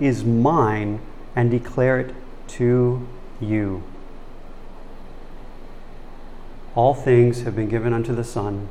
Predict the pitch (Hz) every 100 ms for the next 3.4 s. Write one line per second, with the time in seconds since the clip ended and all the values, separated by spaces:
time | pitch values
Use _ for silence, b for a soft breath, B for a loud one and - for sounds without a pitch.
0 | - 117 104 113 110 95 90 85 - -
1 | - - - - - - - - - 110
2 | 127 - 143 117 107 - - 113 120 -
3 | 139 - -